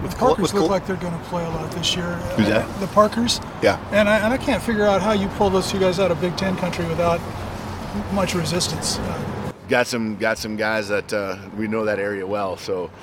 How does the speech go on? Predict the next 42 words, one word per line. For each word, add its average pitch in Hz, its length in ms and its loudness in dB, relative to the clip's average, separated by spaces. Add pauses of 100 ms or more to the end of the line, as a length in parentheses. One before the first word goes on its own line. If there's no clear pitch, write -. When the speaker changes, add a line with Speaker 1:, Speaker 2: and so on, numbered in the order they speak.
(280)
Speaker 3:
Courtney 95 340 2
obviously 90 440 0
was 92 180 -4
in 90 100 -6
that 87 200 -2
area, 90 420 0 (120)
you 87 60 -8
know, 87 200 -8 (120)
right 90 160 -4
at 82 100 -8
that 87 200 -4
time, 90 340 -6
and 78 140 -8 (520)
a - 60 -10
couple - 200 -2
other 92 160 4
coaches 95 480 0
that 87 160 -4
are 95 60 -6
from 87 280 -8
out 95 160 -4
in 92 60 -10
the 90 60 -8
Midwest 92 500 -6
there 98 160 -4
too. 98 280 -8
So 101 260 -4 (380)
they're 120 120 2
doing 120 180 6
a 104 40 0
good 101 140 0
job. 87 280 -2 (380)
You 98 100 -6
know, 98 100 -2
obviously 98 360 0
Armand, 98 600 -2 (500)
um, 90 560 -6
is 95 220 -6
still - 280 -2
coming 101 280 -4
back, 92 400 -6
and, 87 240 -8